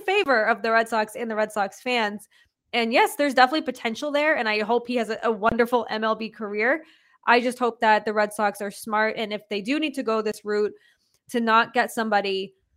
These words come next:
to, to get somebody who is, they know is established at second base, like a Trevor Story kind of, when you know what you're getting with him. So, like I said, hope the best for him, but I hope it doesn't come at the expense of the Red Sox.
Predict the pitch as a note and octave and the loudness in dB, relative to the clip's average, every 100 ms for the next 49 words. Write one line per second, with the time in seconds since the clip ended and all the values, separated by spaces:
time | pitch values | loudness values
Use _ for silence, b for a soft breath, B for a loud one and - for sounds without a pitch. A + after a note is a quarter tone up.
0 | _ _ _ - C#4+ - C#4+ C#4+ D4+ F#4+ | _ _ _ -10 -8 -4 2 4 4 4
1 | C#4+ C4 A3 B3 A#3 A3 G#3+ - _ _ | 4 4 2 -2 0 0 0 -4 _ _
2 | _ _ - A#3 A3 A3 A3+ G#3 G3 G3+ | _ _ -2 0 0 2 4 4 4 -4
3 | G3+ - A3 G#3+ G#3 G#3 G3+ G3 - G#3 | -6 -2 0 2 0 -4 -8 -10 -6 -6
4 | G#3+ G#3 G3 G#3 A#3 C4 A#3+ A3 A3+ - | -6 -6 -6 -2 2 2 2 -2 -2 -2
5 | A#3 G#3 G#3 - G3+ G3 F#3+ - G#3+ G3 | -4 -2 -4 -8 -6 -6 -8 -8 -6 -4
6 | F#3+ F3+ A#3 A#3 A3+ A#3 A3+ A3+ A3+ G3+ | -6 -6 -4 -2 2 2 2 -2 -4 -2
7 | G3 G#3 F#3+ - - G#3 - - _ _ | -4 -4 -10 -12 -14 -14 -14 -20 _ _
8 | _ - A3+ G#3 G#3 G#3 _ _ _ _ | _ 0 2 4 2 -2 _ _ _ _
9 | _ _ - - G3 - - C4+ C#4 F4+ | _ _ -14 -8 -8 -8 0 0 2 4
10 | D4 C4+ - A3+ A3 F#3 F3+ - A3 G#3+ | 4 4 -4 -2 -2 -6 -8 -2 0 0
11 | A#3+ A#3 A3+ A3+ G#3+ A3 A3 A3 A3 G#3+ | 0 -2 -2 -2 -4 -6 -4 -2 0 -2
12 | G#3 _ _ _ _ - A3+ A3+ G#3+ - | -10 _ _ _ _ -6 -4 -2 -4 -4
13 | - A3+ A3 A3+ G3+ G#3+ A3 A3+ A3+ A3+ | 0 0 0 -4 -4 -2 -2 0 0 -2